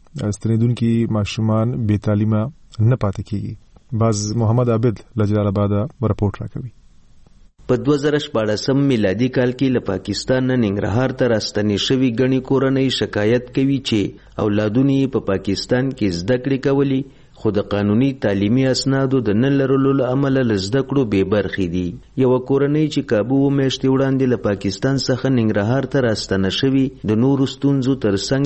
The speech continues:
Speaker 2: له تعلیمي ستونزو هم سر ټکوي. د دغه کورنۍ دولس کلن ماشوم احمد الله وایي چې پاکستان کې زده کړې کولې، خو دلته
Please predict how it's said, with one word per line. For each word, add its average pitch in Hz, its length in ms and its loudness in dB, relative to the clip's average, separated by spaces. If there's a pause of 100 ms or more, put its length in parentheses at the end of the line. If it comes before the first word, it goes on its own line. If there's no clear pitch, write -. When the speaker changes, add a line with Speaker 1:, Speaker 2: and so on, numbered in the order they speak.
Speaker 2:
له 127 160 -4
تعلیمي 104 480 0
ستونزو 135 420 0
هم 139 320 0
سر 90 320 -2
ټکوي. 87 440 0 (200)
د 127 140 0
دغه 147 280 0
کورنۍ 151 520 0
دولس 101 380 -2
کلن 135 360 2
ماشوم 135 340 0 (120)
احمد 101 380 0
الله 131 280 2
وایي 139 320 0
چې - 340 -4 (260)
پاکستان 113 640 -2
کې 107 320 0
زده 131 200 0
کړې 135 220 0
کولې، 143 540 0 (240)
خو 104 120 0 (100)
دلته 135 300 0